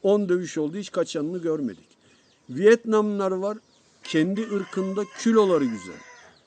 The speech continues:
Ben şöyle yorumluyorum. Bir yağlı güreşçiyle bir Greco-Romen güreşçisinin stilleri çok farklı. Bazı horozlar var, bizim stillerimize hiç uymuyor. Farklı, zevk almıyoruz.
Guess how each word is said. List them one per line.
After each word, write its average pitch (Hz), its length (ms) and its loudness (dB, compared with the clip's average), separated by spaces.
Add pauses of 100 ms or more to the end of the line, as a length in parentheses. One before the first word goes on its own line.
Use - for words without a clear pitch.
Ben 214 180 0
şöyle 226 320 4
yorumluyorum. 185 760 2 (180)
Bir 180 120 -10
yağlı 196 380 2
güreşçiyle 185 840 -4 (320)
bir 175 160 -10
Greco-Romen 175 680 -2
güreşçisinin 156 760 -6 (300)
stilleri 185 720 -6
çok 214 280 -2
farklı. 113 460 -12 (520)
Bazı 214 340 2
horozlar 190 520 0
var, 170 260 -2
bizim 170 240 -8
stillerimize 175 840 -6
hiç 202 220 -16
uymuyor. 214 480 -6 (640)
Farklı, 180 600 -4 (220)
zevk 226 400 6
almıyoruz. 139 480 0